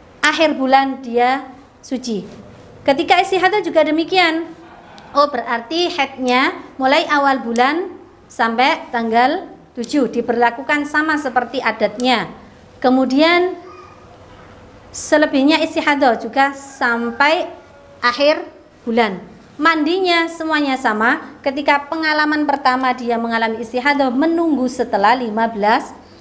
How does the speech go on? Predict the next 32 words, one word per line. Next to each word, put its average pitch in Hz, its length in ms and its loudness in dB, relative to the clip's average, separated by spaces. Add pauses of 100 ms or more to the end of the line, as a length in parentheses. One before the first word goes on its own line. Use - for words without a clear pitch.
(120)
hari. 196 240 -2 (240)
Karena 311 320 2
apa? 262 320 0 (960)
Orang 359 240 4
yang 381 80 2
sudah 302 240 0
memiliki 294 400 2
adat 254 480 2 (320)
atau 226 240 -4
kebiasaan, 220 880 -2 (800)
darah 320 320 4
yang 392 80 -4
dikeluarkan 294 800 -2
kok 339 80 2
tidak 302 320 -2
sesuai 339 320 0
adatnya. 339 560 0 (320)
Biasa 254 320 0
pitu 370 320 0
iki 381 160 -2
kok 339 80 4
jek 269 160 0
terus. 339 400 2 (320)
Kita 415 160 2
ndak 311 160 6
boleh 302 240 2
mandi 302 400 2
dulu. 285 480 2 (320)
Karena 320 240 2
apa? 311 160 0
Masih 247 320 -2
keluar 226 400 2